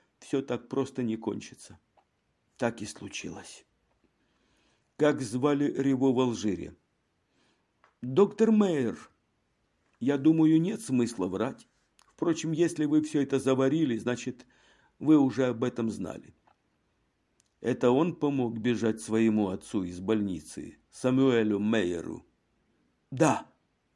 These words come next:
там как раз все и началось с Жермен.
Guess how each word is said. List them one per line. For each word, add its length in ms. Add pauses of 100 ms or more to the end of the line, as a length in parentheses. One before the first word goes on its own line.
(260)
там 220
как 260
раз 240
все 240
и 60
началось 640
с 60
Жермен. 640